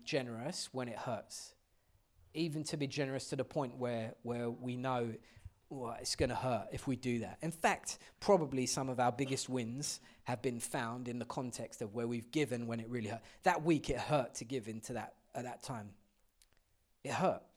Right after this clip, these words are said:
It was a, a, it was a pain financially. It was a pain time-wise. It was a pain, uh, for a number of reasons, um, to do it in the way that we did it.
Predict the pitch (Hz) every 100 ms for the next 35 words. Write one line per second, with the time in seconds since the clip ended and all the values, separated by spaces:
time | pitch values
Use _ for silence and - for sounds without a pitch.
0 | - 143 160 143 135 151 - 170 - -
1 | 165 147 147 - 160 143 - 139 185 202
2 | - 180 156 147 127 123 - 143 135 -
3 | 175 170 170 160 151 147 - - - 139
4 | 135 127 - 147 147 135 135 - _ -
5 | - - 135 117 - 143 - 151 143 147
6 | 165 165 151 135 143 139 139 135 135 -
7 | - - - - 120 117 120 - 147 156
8 | 143 139 135 123 127 127 123 127 - 131
9 | 113